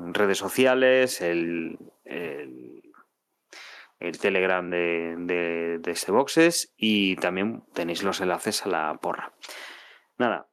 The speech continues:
ahora os dejo con mis compañeros que os van a recordar esas formas de contactar con nosotros y me despido. Un saludo y hasta luego.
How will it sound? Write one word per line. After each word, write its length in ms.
ahora 280
os 80
dejo 200
con 120
mis 100
compañeros 480
que 60
os 60
van 180
a 40
recordar 400
esas 220
formas 320
de 80
contactar 400
con 120
nosotros 680
y 680
me 80
despido. 460
Un 120
saludo 500
y 120
hasta 240
luego. 420